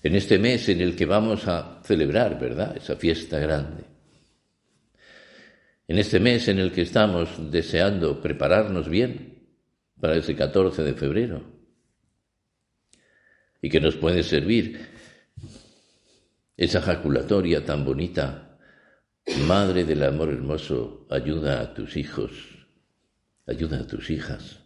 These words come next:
Mater pulcre dilectionis filius tuos adiuva.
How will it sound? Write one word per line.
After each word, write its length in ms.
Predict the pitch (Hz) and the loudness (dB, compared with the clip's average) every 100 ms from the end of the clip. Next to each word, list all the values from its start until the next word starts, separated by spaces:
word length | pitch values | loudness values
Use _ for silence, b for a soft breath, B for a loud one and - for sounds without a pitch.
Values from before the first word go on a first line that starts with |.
| _ _ _ _ _ _ _ _ _ b b b b b b b | _ _ _ _ _ _ _ _ _ b b b b b b b
Mater 580 | - 73 82 - 57 - | -2 0 0 -2 -2 -4
pulcre 480 | - 107 107 - 98 | -4 -4 -6 -4 -4
dilectionis 800 | 90 82 80 - - 64 60 - | -2 -2 -4 -4 -4 -2 -4 -6
filius 480 | - 113 60 - - | -6 -4 -4 -8 -8
tuos 320 | 65 60 - | -6 -4 0
adiuva. 680 | 95 78 71 60 57 - | 0 0 -4 -6 -6 -12